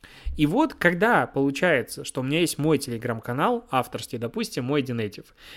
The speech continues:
и я такой упертый, говорю, я не хочу, чтобы у меня какая-то реклама была. Я вот хочу полностью выкупать всю рекламу у себя. А, так как, ну,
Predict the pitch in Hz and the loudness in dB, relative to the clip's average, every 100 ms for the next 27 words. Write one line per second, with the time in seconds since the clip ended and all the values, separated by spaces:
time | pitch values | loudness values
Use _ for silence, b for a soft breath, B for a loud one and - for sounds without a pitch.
0 | B 139 143 254 262 156 175 160 127 123 | B -2 4 4 4 2 6 6 6 2
1 | 151 139 220 - 139 123 123 165 185 147 | -4 6 6 6 0 0 2 2 0 -2
2 | 139 165 - 117 131 135 - 131 127 117 | -4 -6 -6 -4 -4 -6 -4 -2 0 -2
3 | 117 123 113 110 107 101 - _ _ _ | -2 -2 -2 -2 -4 -6 -14 _ _ _
4 | _ _ _ _ - 135 151 123 - 135 | _ _ _ _ -8 2 2 2 0 -2
5 | - 226 175 165 165 127 - 117 117 123 | -2 -4 0 0 0 -4 -6 -6 -6 -2
6 | 151 147 - 135 131 127 120 117 - 113 | 0 0 0 -4 -4 -4 -4 -6 -8 -8
7 | 107 - B B B B - 131 127 123 | -10 -10 B B B B 0 4 4 4
8 | 120 123 196 _ _ 180 202 202 135 131 | 2 -2 -12 _ _ 4 6 4 2 2
9 | - 190 - - 147 117 | 0 -10 -10 -2 0 -2